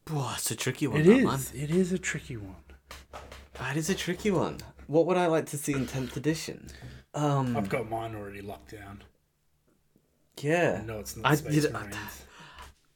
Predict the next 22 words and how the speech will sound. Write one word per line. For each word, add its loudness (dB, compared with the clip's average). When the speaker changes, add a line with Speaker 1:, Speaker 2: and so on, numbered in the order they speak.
Speaker 1:
I 10
feel 6
kind 2
of 4
satiated 2
by 4
what 4
they've 0
already 6
teased. -4
Like, -2
I 4
feel 4
Speaker 2:
I 2
didn't 2
ask 6
Speaker 1:
Yeah. 6
Speaker 2:
what 8
has -2
already -2
satiated -2
you. -16